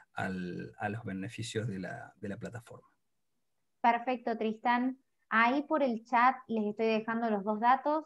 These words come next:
Speaker 2: de Daniel Quinteros y de Karina Espesot, eh, tanto el correo electrónico como, como sus teléfonos, eh, en el caso de que necesiten hacer alguna consulta específica. Em,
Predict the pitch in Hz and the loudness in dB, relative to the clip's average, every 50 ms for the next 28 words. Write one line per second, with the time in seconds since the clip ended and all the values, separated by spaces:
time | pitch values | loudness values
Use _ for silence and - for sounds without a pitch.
0 | - - 196 185 190 190 185 190 196 208 214 208 220 202 196 196 226 233 240 262 | -2 0 2 2 4 2 2 0 0 0 0 0 0 -2 -2 -2 0 2 2 2
1 | 277 285 - 233 208 185 180 180 180 175 185 202 214 214 208 - 185 180 175 - | 2 2 0 0 0 2 2 2 2 2 2 2 0 -2 -2 0 0 -2 2 4
2 | 233 254 285 285 - - - 175 175 175 175 175 - 185 185 185 190 196 185 180 | 6 6 6 6 2 -2 0 2 4 4 4 2 2 0 0 2 4 4 4 4
3 | 175 180 175 180 190 202 208 202 190 - - 202 214 226 240 233 226 208 190 175 | 4 2 2 4 4 4 4 4 2 2 0 0 2 2 2 2 2 2 2 0
4 | 165 - 170 170 160 160 160 - 170 160 - - 170 165 185 208 214 - 269 277 | -2 -4 -4 -4 -4 -4 -4 -4 -6 -6 -4 -2 2 2 2 2 2 0 -2 0
5 | 302 339 349 - - _ _ _ _ _ _ _ _ _ - 190 196 190 185 185 | 0 -2 -4 -6 -10 _ _ _ _ _ _ _ _ _ 4 8 8 10 10 10
6 | 180 180 170 180 180 175 175 165 185 190 185 - 208 196 190 185 185 175 170 170 | 10 8 8 6 4 2 2 2 2 0 2 2 2 2 2 4 4 2 2 2
7 | 170 170 160 175 170 165 - 190 185 190 185 180 180 175 170 165 160 170 165 - | 0 -2 -2 -2 -2 -2 0 0 2 2 2 2 0 0 -2 -2 -4 -6 -4 0
8 | 190 190 180 175 175 180 185 190 180 180 170 170 - 190 185 180 190 190 - 175 | 2 4 4 4 4 2 0 0 0 -2 -2 -2 0 0 0 0 -2 -2 -2 -4
9 | 165 160 208 208 - 285 277 - 392 415 415 403 _ _ _ _ _ _ _ _ | -2 0 -2 -2 -2 0 2 4 4 4 2 -2 _ _ _ _ _ _ _ _
10 | _ _ _ _ _ - 226 226 226 220 220 214 214 214 214 208 208 208 208 208 | _ _ _ _ _ 4 6 8 10 10 10 8 8 8 6 6 6 6 6 6
11 | 208 208 214 | 4 2 0